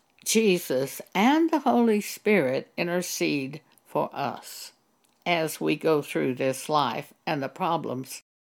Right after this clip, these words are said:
of this life. Hebrews chapter four, verse fourteen. "Seeing then that we have a great high priest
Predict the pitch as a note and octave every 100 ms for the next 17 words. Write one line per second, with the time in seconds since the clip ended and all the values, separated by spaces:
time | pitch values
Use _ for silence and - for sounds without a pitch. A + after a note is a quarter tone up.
0 | - F#3 F#3+ - B2 B2 - - - -
1 | - _ _ _ _ _ _ _ _ _
2 | _ _ _ - B3+ B3 A#3+ G#3+ - G#3+
3 | G3 - E3+ - D3+ C#3+ C3+ C#3+ D3+ -
4 | - - _ _ - F#3+ F#3 - - -
5 | E3 C#3 B2+ D3 - _ _ _ _ _
6 | - - - B3+ C4 B3+ B3 A3+ F3+ F#3+
7 | D3 C3+ B2+ C#3 - E3 E3 F#3 E3 D#3+
8 | E3+ F#3 - - G#3+ A3 G#3+ F#3+ B2 D3
9 | - -